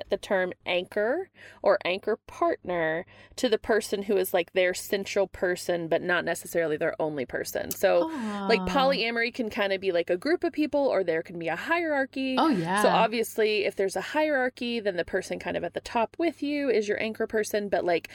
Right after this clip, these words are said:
Speaker 1: sometimes even in a more equal, like, group setting, you still will have an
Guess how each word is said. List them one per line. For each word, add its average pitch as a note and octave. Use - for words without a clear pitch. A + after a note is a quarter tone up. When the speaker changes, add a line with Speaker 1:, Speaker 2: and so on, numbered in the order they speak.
Speaker 1:
sometimes C4
even A3
in G3
a F#3+
more F#3+
equal, G3
like, F3
group -
setting, E3+
you G3+
still F#3+
will F3
have E3
an D#3+